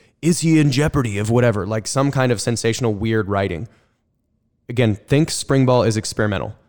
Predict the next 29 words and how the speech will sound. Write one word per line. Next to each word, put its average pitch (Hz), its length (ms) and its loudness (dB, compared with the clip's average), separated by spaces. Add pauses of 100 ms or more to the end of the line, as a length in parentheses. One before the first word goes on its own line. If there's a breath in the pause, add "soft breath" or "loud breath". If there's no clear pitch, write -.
(120)
The 117 80 -4
fact 120 280 -2
that 147 120 0
someone 135 280 2
is 120 80 0
playing 117 480 0
and 117 100 -6
someone's 107 240 -2
not 107 220 0
playing 104 340 -4
is 98 180 -8
not 107 300 -4
so 120 280 0
significant 117 600 -2
in 110 160 -2
one 110 240 2
given 104 280 0
day. 101 380 -4 (320 soft breath)
By 117 120 0
the 113 160 -2
end 127 180 2
of 104 100 -4
spring, 120 460 0 (400 soft breath)
if 127 200 -2
you're 127 120 2
like, 110 280 0
"Okay, 113 420 0 (520)
you 107 80 -8
know, 95 240 -6